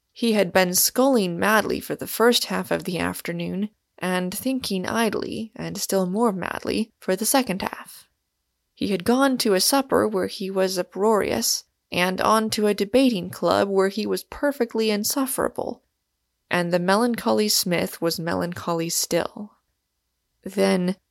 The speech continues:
as he was going home to his diggings,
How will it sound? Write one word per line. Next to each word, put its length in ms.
as 320
he 80
was 200
going 320
home 380
to 140
his 220
diggings, 640